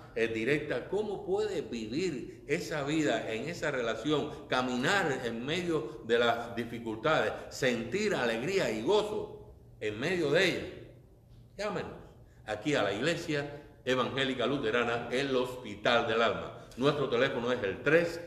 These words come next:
cero cinco, dos cuarenta y siete, cero cuatro cincuenta y nueve. Estamos localizados, la Iglesia,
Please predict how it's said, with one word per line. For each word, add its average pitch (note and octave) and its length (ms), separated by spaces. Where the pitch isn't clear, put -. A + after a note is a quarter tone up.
cero C#3+ 340
cinco, C3 720
dos D3 480
cuarenta A#2+ 640
y A2+ 60
siete, B2+ 680
cero D3 420
cuatro B2+ 580
cincuenta A#2+ 760
y A2 60
nueve. G#2+ 360
Estamos D3 480
localizados, C3 720
la F2 80
Iglesia, C#3 540